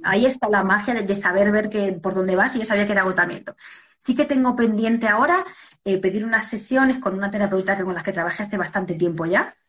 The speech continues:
y me apetece, lo hago más que nada no porque esté mal, sino porque me apetece. Pero a mí lo que me ayudó mucho,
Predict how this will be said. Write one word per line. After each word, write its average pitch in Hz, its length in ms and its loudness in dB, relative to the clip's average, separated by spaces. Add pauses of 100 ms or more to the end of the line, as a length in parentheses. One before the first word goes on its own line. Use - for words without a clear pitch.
(100)
y 196 240 -2
me 208 300 0
apetece, 202 380 0
lo 254 100 4
hago 240 180 2
más 254 200 0
que 277 100 -6
nada 269 180 4
no 240 120 0
porque 269 180 -4
esté - 140 -4
mal, 277 180 0
sino 220 220 -2
porque 185 240 -6
me 175 100 -2
apetece. 190 500 -6 (560)
Pero 214 160 2
a 214 40 4
mí 262 300 2
lo 202 180 2
que 196 100 -2
me 196 100 -2
ayudó 196 300 0
mucho, 254 520 -2